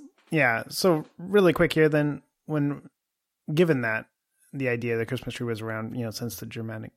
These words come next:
with the Germanic people and all that, would that make it a lie earlier when you were talking about that it only, like,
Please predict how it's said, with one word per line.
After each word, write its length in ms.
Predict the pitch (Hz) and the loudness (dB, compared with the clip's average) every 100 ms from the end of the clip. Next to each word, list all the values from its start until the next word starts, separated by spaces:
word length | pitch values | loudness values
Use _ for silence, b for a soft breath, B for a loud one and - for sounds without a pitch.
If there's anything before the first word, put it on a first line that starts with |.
| - | -6
with 180 | 131 120 | -6 -4
the 60 | |
Germanic 340 | 110 107 107 - | -8 -8 -10 -12
people 240 | 123 117 | -12 -10
and 80 | 110 | -8
all 80 | 110 | -8
that, 140 | 113 b b b b _ _ _ _ - | -8 b b b b _ _ _ _ -12
would 260 | 160 143 131 | -4 -2 0
that 160 | 147 | 0
make 220 | 147 143 | 0 0
it 60 | 135 | 0
a 60 | 123 | 2
lie 360 | 131 139 139 | 4 4 4
earlier 440 | 139 135 139 147 139 | 2 2 4 4 4
when 120 | 135 | 2
you 60 | |
were 60 | 131 | 2
talking 300 | 139 131 - | 2 0 0
about 220 | 127 127 | 0 -2
that 100 | 123 | -2
it 80 | 120 | -4
only, 240 | 120 120 | -2 -2
like, 300 | 117 113 113 | -4 -4 -8